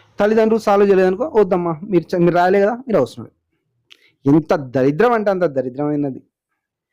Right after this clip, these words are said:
దాన్ని మనమే పెంచి పోషిస్తాను, ఇలాంటి, ఇలాంటి విష సంస్కృతిని.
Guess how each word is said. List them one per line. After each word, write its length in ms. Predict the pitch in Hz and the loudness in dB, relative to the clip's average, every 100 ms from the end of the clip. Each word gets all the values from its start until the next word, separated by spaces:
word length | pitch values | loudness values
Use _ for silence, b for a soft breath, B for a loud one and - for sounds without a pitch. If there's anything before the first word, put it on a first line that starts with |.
| _ _ | _ _
దాన్ని 200 | 170 160 | 0 2
మనమే 300 | 160 151 180 | 2 0 2
పెంచి 340 | 202 170 175 190 | 0 2 0 0
పోషిస్తాను, 600 | 170 165 180 - 165 - - _ _ 147 | 0 0 -2 -2 -4 -4 -14 _ _ -2
ఇలాంటి, 300 | 160 160 156 | 0 0 0
ఇలాంటి 720 | 147 143 151 160 147 143 135 b b b - | 2 2 4 2 2 2 2 b b b -4
విష 180 | 139 220 | 0 0
సంస్కృతిని. 680 | - 190 165 - 165 135 | 0 -2 -2 -2 -4 -4